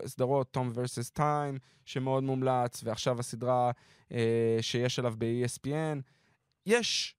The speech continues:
יש עליו, אתה שומע יותר ויותר, אבל בש-, שום אחד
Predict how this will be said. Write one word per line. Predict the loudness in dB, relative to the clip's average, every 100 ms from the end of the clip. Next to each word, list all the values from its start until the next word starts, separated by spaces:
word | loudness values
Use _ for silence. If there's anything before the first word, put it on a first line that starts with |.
| _
יש | 0 2 2
עליו, | 2 0
אתה | 0 -2
שומע | 0 0 0
יותר | -2 0 0
ויותר, | 0 -2 -4 -4
אבל | -6
בש-, | -6 -6 -10 -14 _ _
שום | -10 -4 -4
אחד | -2 -2